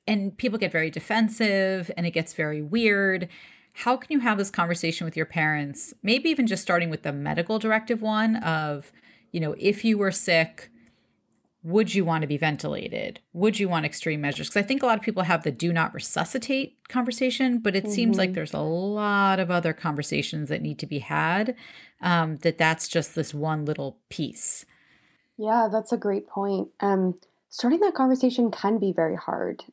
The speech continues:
Speaker 2: Uh, I have parents who are baby boomers, and I remember the first time I broached the subject, my mom just kind of gave me those eyes. I was like, "Nope,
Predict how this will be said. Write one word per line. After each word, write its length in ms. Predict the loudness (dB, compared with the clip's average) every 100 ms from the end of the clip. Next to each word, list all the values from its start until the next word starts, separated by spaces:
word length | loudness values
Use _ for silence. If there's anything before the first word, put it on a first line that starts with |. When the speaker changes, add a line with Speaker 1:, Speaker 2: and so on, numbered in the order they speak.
| -8
Speaker 2:
Uh, 320 | -4 -4 -2
I 120 | 0 2
have 180 | 2
parents 400 | -2 -6 -4 -4
who 80 | 0
are 120 | 2
baby 260 | 4 2 2
boomers, 480 | 2 2 2 0 -2 -4
and 400 | -2 0 -2 -8 -18 _ _
I 80 | 2
remember 340 | 2 4 2 2
the 100 | 0
first 300 | 0 -4 -2
time 160 | -2
I 80 | 0
broached 340 | 0 0 0 -2
the 100 | 0
subject, 600 | 2 2 2 0 0 -2
my 100 | 0
mom 320 | 0 0 -2
just 160 | -6
kind 220 | -4 0 0
of 120 | 0
gave 160 | 2 2
me 100 | 2
those 240 | 2 0
eyes. 400 | 2 2 2 0
I 40 | 0
was 180 | -2 0
like, 220 | -2 0
"Nope, 280 | 2 2